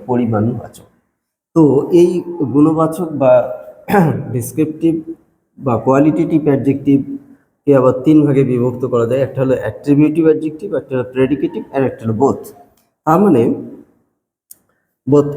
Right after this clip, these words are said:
adjecti-, আহ, attributive and predicative উভয় আছে। তো অ্যাট্রিবিউটিভ মানে যেটি নাউনের পূর্বে বসে, এটি অ্যাট-, অ্যাট্রিবিউটিভ। তো অ্যাট্রিবিউটিভ, আহ, এক ধরনের, আহ, কতগুলো আছে, এবং প্রেডিকেটিভ যেটা না, যেটা ভার্বের পরে বসে কিন্তু নাউনকেই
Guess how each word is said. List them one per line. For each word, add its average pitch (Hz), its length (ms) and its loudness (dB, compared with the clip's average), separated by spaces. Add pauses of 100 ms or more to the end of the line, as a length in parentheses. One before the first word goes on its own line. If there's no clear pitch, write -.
(120)
adjecti-, 127 560 -2
আহ, 117 260 0
attributive 143 560 0
and 123 280 0
predicative 117 460 -2 (120)
উভয় 117 300 0
আছে। - 280 -8 (580)
তো 170 60 4
অ্যাট্রিবিউটিভ 175 800 2
মানে 196 300 0 (100)
যেটি 139 680 -2
নাউনের 143 440 4 (120)
পূর্বে 151 240 0
বসে, - 380 -10
এটি 131 220 -4
অ্যাট-, - 280 -8
অ্যাট্রিবিউটিভ। 127 640 -4 (400)
তো 139 60 0
অ্যাট্রিবিউটিভ, 170 720 2
আহ, 131 640 2
এক 131 160 -4
ধরনের, 160 540 0
আহ, 123 80 -4
কতগুলো 151 440 -2
আছে, 151 220 -2
এবং 131 420 -2
প্রেডিকেটিভ 151 540 0 (100)
যেটা 127 600 -2 (360)
না, 131 280 2 (240)
যেটা 151 180 4
ভার্বের 147 520 2
পরে 202 220 2
বসে 147 380 -2
কিন্তু 156 340 -2
নাউনকেই 147 580 -4